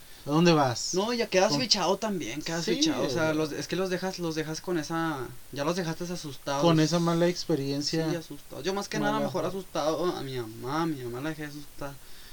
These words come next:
Speaker 2: Y asustada de que por cualquier cosita, a veces que cuando, cuando voy con mi mamá,
Speaker 1: Y me tardo.
Speaker 2: este, y me tardo en contestarle, este, los mensajes, que fue como la vez pasada que te digo que estaba, estaba con mi compa porque me mandó mensaje, "Eh, tengo Xbox,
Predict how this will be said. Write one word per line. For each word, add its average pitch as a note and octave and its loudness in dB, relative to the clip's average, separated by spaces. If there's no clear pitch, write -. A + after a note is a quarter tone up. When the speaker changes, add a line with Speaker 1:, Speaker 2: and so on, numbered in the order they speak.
Speaker 2:
Y C#3 -4
asustada D3+ 0
de F3+ 2
que F#3 -4
por F#3 -2
cualquier E3 0
cosita, F3 -2
a - 4
veces F3+ -2
que G3 -8
cuando, D#3+ 2
cuando C#3+ 0
voy B2+ -2
con D3 -2
mi D#3+ 4
mamá, C#3+ 0
Speaker 1:
Y D3+ 2
me B2+ 0
tardo. B2 -2
Speaker 2:
este, C3 -2
y C3 -2
me B2+ -6
tardo B2+ -2
en C#3+ -4
contestarle, C3 -4
este, A#2+ -8
los A#2 -6
mensajes, B2 -6
que C#3+ -6
fue C3 -6
como D3 2
la C#3+ 2
vez C3 -2
pasada C#3 -2
que D3+ -6
te - -14
digo B2+ -6
que - -8
estaba, B2 -6
estaba B2+ -8
con D3+ 0
mi C#3 -2
compa D#3 -4
porque D#3 -6
me C3+ -2
mandó B2 -6
mensaje, C3+ -8
"Eh, C#3+ -4
tengo D#3 -6
Xbox, D#3 -8